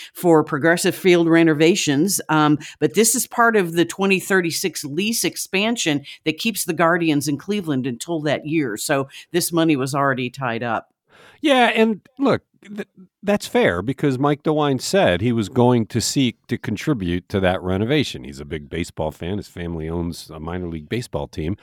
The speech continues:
Speaker 2: and minor league baseball teams also got some money out of this. But I, I don't know. It, it, it, when, when, when it came time to talk about Progressive Field, the Guardians never threatened to leave,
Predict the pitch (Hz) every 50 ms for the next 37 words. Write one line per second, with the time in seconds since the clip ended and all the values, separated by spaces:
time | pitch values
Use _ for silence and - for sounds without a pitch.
0 | _ _ _ - 82 73 71 - - - 85 85 78 80 78 76 76 67 - 107
1 | 110 - - - 78 - - 98 90 87 87 - - - - 104 107 - - 95
2 | 76 85 82 - - - 95 80 80 78 76 78 76 76 78 76 78 90 92 98
3 | - - _ - - - - _ - - 180 170 - _ - 180 175 180 - -
4 | - 254 226 226 240 247 208 123 98 208 123 131 127 - 151 147 160 - - 160
5 | - - 156 156 160 160 165 - - 139 160 160 160 156 143 117 _ _ _ _
6 | _ _ _ 175 180 - _ _ _ _ _ _ _ _ _ _ _ - 160 170
7 | 165 165 151 - - 196 208 220 - 165 180 185 185 147 143 131 - 147 147 -
8 | - 131 131 131 - - - - 120 113 120 110 - - 107 - - 214 202 165
9 | 117 95 95 107 - _ - - - - - _ _ _ - 135 131 202 190 190
10 | 190 185 165 139 113 120 151 151 123 117 - - - 143 156 135 - 113 101 -
11 | - 110 117 135 269 269 - 107 101 98 98